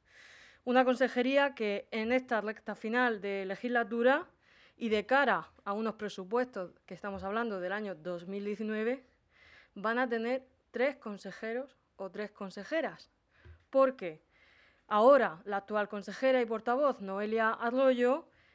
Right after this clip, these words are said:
ya ha anunciado que finales de enero, febrero se va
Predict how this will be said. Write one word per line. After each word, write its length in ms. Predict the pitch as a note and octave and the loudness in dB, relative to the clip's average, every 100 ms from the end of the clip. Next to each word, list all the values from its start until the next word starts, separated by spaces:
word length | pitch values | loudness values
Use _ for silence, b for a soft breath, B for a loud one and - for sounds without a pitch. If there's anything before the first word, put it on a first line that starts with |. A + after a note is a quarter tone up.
| b | b
ya 260 | F#3+ A3 | 0 4
ha 40 | A3+ | 4
anunciado 760 | A3+ A3 A#3 A3+ A3+ A#3 B3+ | 2 -4 0 2 2 2 0
que 280 | B3+ G#3 A3+ | -2 -4 -4
finales 400 | A3+ G3 G#3 A3 | -6 -6 -4 -4
de 60 | G#3 | -6
enero, 380 | G#3+ A#3+ A#3+ B3 | -4 -2 -2 -2
febrero 560 | A#3 G3 G#3 A3 A#3+ | -6 -6 -4 -2 -2
se 280 | B3 - G3 | -4 -6 -2
va 300 | A3+ A#3+ - | 2 0 -2